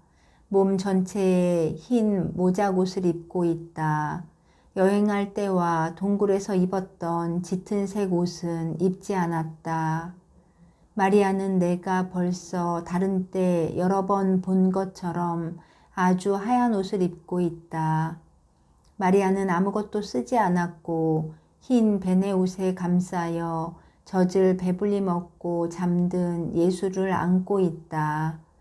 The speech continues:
드가리아는 공손히 일어나서 존경심을 가지고 몸을 굽힌다. 그런 다음 가까이 다가와서 지극히 큰 경의를 표하며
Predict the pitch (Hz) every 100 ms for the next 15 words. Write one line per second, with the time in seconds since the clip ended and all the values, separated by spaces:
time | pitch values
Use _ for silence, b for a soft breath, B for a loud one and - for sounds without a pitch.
0 | b b b b - 196 196 196 185 180
1 | 180 180 165 160 190 190 214 202 196 185
2 | 196 190 180 175 180 170 165 165 B B
3 | _ 190 190 208 202 208 202 196 185 180
4 | 175 175 170 165 160 160 180 196 196 185
5 | 180 - 175 165 156 156 151 156 160 160
6 | _ _ _ b b b _ 208 202 196
7 | 185 185 190 185 180 180 - 196 196 196
8 | 175 190 190 185 185 185 175 170 160 B
9 | B B - 202 208 202 214 202 - 254
10 | 226 202 196 190 190 196 202 202 240 214
11 | 185 175 170 160 160